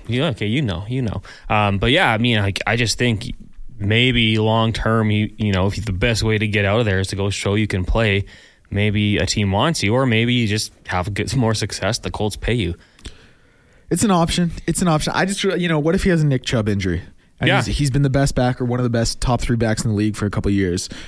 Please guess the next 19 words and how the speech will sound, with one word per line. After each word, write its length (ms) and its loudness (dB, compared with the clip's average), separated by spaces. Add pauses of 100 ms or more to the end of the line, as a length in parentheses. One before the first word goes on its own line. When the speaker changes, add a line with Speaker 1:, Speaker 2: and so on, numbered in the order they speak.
(160)
Speaker 2:
and 100 -2
he 60 0
never 220 0
gets 220 0
paid, 300 2
and, 260 0
and 200 0
his 220 0
career's 320 0
over. 180 0
Now, 160 0
obviously, 300 -2
that's 220 0
a 20 -2
bit 140 0
of 80 -2
an 60 0
extreme 380 0
scenario, 580 0